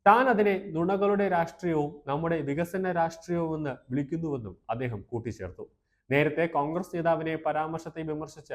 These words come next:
ആഭ്യന്തരമന്ത്രി അമിത്ഷാ അടക്കം രംഗത്ത് വന്നിരുന്നു. ദേശവിരുദ്ധ കാര്യങ്ങൾ സംസാരിക്കുന്നത് രാഹുൽ ഗാന്ധിയുടെയും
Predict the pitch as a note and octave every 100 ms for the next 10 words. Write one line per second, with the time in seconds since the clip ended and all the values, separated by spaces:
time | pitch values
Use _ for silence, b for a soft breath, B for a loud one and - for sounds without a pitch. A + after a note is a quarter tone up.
0 | - A2+ C3+ D3 D3 D3 C#3 C3+ C3+ B2+
1 | B2+ C#3 E3+ D3 B2 A#2 G2 G#2 A#2 A2+
2 | F#2 F#2 G2 B2 _ _ _ _ _ -
3 | G3 A#3 D4 B3+ A#3 A#3+ A3+ G3+ G3+ G3
4 | G3 F3 F#3+ F#3 F#3 F#3 E3+ D#3+ D#3 C#3
5 | C#3+ D#3 F3 E3+ E3+ E3+ D#3 E3+ D3+